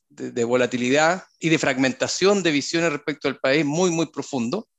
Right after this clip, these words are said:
Hay muy poco consenso en torno a el país en el que queremos vivir, a pesar de que hay ciertas líneas gruesas que uno dice parecieran de pronto, eh, estar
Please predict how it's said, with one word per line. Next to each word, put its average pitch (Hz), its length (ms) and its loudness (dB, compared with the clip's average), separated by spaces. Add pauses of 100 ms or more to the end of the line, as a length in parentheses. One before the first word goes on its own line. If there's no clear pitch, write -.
(120)
Hay 156 160 0
muy 170 180 0
poco 170 300 0
consenso 170 960 0
en 131 260 -6
torno 147 380 2
a 147 400 4
el 123 120 -8
país 139 300 2
en 156 80 0
el 139 140 -4
que 131 100 -4
queremos 135 300 0
vivir, 143 340 0
a 139 100 -2
pesar 165 460 0
de 156 300 0
que 139 80 -2
hay 143 160 0
ciertas 139 360 -6
líneas 135 380 -2
gruesas 165 560 0
que 135 60 -8
uno 135 120 -4
dice 143 380 0 (240)
parecieran 147 420 0
de 139 80 0
pronto, 165 560 0
eh, 131 240 -6
estar 143 360 0